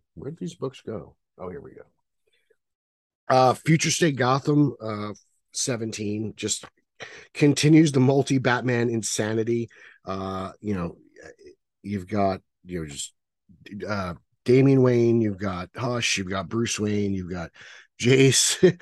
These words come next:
<laughs> you've got Dick Grayson Batman. It's, it's nuts. It's, it's, I don't know how, uh, Culver, uh, is able to just keep the,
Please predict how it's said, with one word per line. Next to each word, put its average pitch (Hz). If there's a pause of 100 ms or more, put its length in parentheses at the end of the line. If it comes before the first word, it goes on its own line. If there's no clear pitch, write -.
(100)
<laughs> -
you've 117
got 110
Dick 135
Grayson 123
Batman. 113
It's, -
it's 156
nuts. 135
It's, -
it's, - (520)
I 160
don't 170
know 160
how, 113 (440)
uh, 98 (100)
Culver, 101 (240)
uh, 82
is 95
able 92
to 90
just 90
keep 104
the, 87